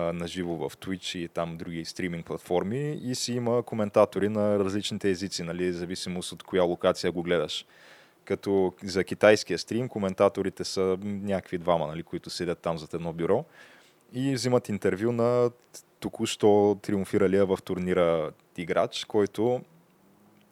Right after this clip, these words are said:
а, в края на интервюто си, нали, точно преди да приключи, тези двамата коментатори казват: "А, добре, сега ще оставим този", той,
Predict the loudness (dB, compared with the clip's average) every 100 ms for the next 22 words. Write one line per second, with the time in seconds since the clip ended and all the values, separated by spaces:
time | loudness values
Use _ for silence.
0 | _ -20 -6 -2 0 0 4 4 4 0
1 | -4 -4 -6 -4 -4 -2 -4 -4 -6 -4
2 | -4 -6 -10 -10 -6 -8 -6 -8 -4 -2
3 | -2 -4 -6 -6 0 0 0 -6 0 0
4 | 2 -2 -2 -20 -20 _ -20 -20 _ -8
5 | -4 -2 -2 -2 -2 0 0 0 -4 0
6 | 2 2 0 -4 -6 -2 -2 -2 -6 -6
7 | -4 -4